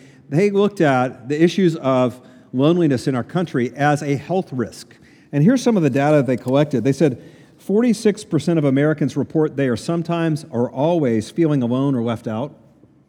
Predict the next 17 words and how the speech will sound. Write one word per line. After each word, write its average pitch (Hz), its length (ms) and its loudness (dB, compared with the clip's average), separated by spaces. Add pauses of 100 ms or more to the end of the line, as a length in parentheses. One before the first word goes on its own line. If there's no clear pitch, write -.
(760)
Twenty-seven 196 520 2
percent 160 280 0
of 147 60 2
Americans 147 500 2
rarely 196 640 2
or 135 140 -2
never 160 340 0
feel 143 400 0
as 113 140 -4
though 131 120 0
there 123 140 0
are 113 60 0
people 165 400 0
who 139 120 0
really 127 240 -2
understand 110 540 -6
them. 87 260 -12